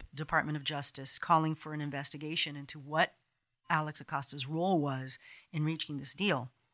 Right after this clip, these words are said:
I, I think that there, there was a, a quote that said, "We are deeply concerned by Mister Epstein's horrific serial abuse of children and new revelations about the process by which he was given,"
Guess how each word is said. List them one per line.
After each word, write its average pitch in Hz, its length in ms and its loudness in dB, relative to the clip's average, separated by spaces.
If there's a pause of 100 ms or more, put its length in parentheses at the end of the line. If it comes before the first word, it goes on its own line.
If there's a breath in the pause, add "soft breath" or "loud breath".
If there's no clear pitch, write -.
(360 soft breath)
I, 156 200 -6
I 156 100 -8
think 175 260 -2
that 147 320 -4
there, 151 280 -6
there 156 140 -4
was 143 160 -4
a, 139 260 -8
a 139 120 -14
quote 180 400 2
that 131 120 -10
said, 147 200 -2
"We 175 220 -4
are 147 180 -2
deeply 214 340 -4
concerned 156 600 0 (380)
by 156 140 0
Mister 160 300 2
Epstein's 151 640 -4 (300 soft breath)
horrific 202 540 0
serial 185 540 0
abuse 156 340 -2
of 143 80 -18
children 202 420 -2 (380 soft breath)
and 147 160 4
new 202 220 6
revelations 156 880 2 (300 soft breath)
about 147 300 0
the 143 60 -16
process 160 560 0
by 147 180 -6
which 143 220 -4
he 143 100 -4
was 135 160 -8
given," 160 460 0